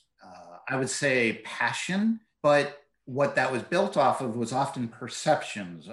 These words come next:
of what they were a part of sometimes. So, you know, when I got there, it was a chance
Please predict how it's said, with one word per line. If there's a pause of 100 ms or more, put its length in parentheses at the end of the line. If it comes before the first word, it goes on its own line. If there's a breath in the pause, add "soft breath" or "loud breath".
of
what
they
were
a
part
of
sometimes.
So, (480 loud breath)
you
know,
when
I
got
there,
it
was
a
chance